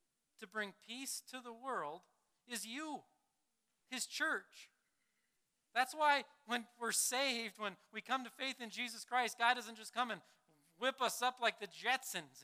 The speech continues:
into heaven. He's leaving us here because what? His plan is to work through us. We're his instruments of peace.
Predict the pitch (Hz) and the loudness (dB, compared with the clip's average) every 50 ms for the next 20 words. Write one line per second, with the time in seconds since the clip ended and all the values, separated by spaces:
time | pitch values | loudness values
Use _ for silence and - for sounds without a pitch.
0 | 143 196 233 247 208 202 262 285 240 208 151 123 - _ _ _ _ _ _ _ | -18 -4 0 0 2 4 4 2 2 -2 -6 -6 -12 _ _ _ _ _ _ _
1 | _ _ _ _ _ _ _ _ _ _ _ _ _ _ - 277 247 226 233 269 | _ _ _ _ _ _ _ _ _ _ _ _ _ _ -4 -4 -4 -2 0 2
2 | 302 330 330 320 294 254 - - 285 302 302 285 247 - 247 233 214 226 262 294 | 2 2 2 2 2 2 2 2 2 0 -2 -2 -2 -2 -2 -2 -2 2 6 8
3 | 302 269 220 - - - _ _ _ _ _ _ _ 285 302 240 - - - 254 | 8 8 8 4 -2 -14 _ _ _ _ _ _ _ 0 0 0 -2 -4 2 6
4 | 285 311 320 311 294 269 - - 277 262 269 294 302 277 - - 262 294 330 349 | 8 8 8 8 6 4 0 -2 -4 -2 0 0 0 0 -2 -6 -2 0 0 6
5 | 339 320 254 175 147 - - - - - - _ _ _ _ _ _ _ _ _ | 8 8 8 8 6 0 -2 -4 -4 -6 -8 _ _ _ _ _ _ _ _ _
6 | _ _ _ _ _ _ _ _ _ - 190 196 277 320 339 349 339 262 285 311 | _ _ _ _ _ _ _ _ _ -20 -12 -4 0 4 6 8 8 8 6 4
7 | 262 285 302 320 285 - - - 294 277 294 269 - - 294 - _ - 294 349 | 4 4 2 2 2 0 0 0 0 0 2 2 2 0 0 -4 _ -2 0 0
8 | 339 311 269 - - - - - | 0 0 0 0 0 -2 -2 -6